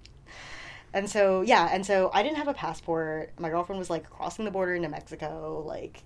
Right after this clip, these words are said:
breaking back Xanax. Um, yeah, and so we were, like, doing that, blacking out. Everyone, she was rich, everyone was rich, so we were, like, in these beautiful houses, like, with, like, swimming pools and just, like,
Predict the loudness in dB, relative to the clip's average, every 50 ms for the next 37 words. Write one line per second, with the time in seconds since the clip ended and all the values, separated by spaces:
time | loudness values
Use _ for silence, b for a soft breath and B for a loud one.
0 | -20 -20 B B B B B B B B B -10 -6 -6 -4 -4 -4 -6 -6 -4
1 | -2 -2 -2 -2 -4 -8 -12 -18 -20 -20 -20 -20 -20 -20 -20 -20 -20 -20 -20 -20
2 | -20 -20 -18 -16 -16 -16 -16 -16 -14 -10 -8 -8 -4 -2 -2 0 0 0 -2 -4
3 | -4 -4 -6 -8 -8 -8 -10 -12 B B B B B B B B 0 4 8 8
4 | 10 10 10 10 10 8 6 6 4 2 0 -2 -2 -4 -6 B B B B B
5 | B -20 -20 -20 -20 -20 -20 -20 -20 -20 -20 -20 -20 -20 -20 -20 -20 -20 -20 -20
6 | -20 -20 -16 -4 2 6 6 6 6 4 2 2 2 4 4 4 2 2 4 4
7 | 4 4 4 2 4 4 2 2 2 0 -2 -2 0 2 2 2 0 0 0 0
8 | 0 0 -2 -2 -2 -4 -4 -6 -8 -6 -6 -6 -6 -4 -2 0 0 2 2 2
9 | 2 2 0 -2 -2 0 0 0 0 0 -2 -2 -4 -4 -4 -4 -2 -2 -2 -2
10 | -2 -4 -4 -4 -4 -4 -4 -4 -6 -6 -6 -6 -6 -6 -4 -4 -6 -6 -6 -6
11 | -8 -8 -8 -10 -6 -4 -2 -2 -2 -4 -6 -6 -4 -2 -2 -2 -2 -4 -6 -6
12 | -8 -8 -10 -10 -12 -12 -12 -12 -12 -14 -14 -14 -12 -12 -10 -4 -2 0 0 0
13 | 0 -2 -2 -4 -2 -2 -2 -2 -2 -2 -4 -6 -6 -6 -8 -8 -10 -10 -10 -8
14 | -8 -6 -6 -8 -10 -12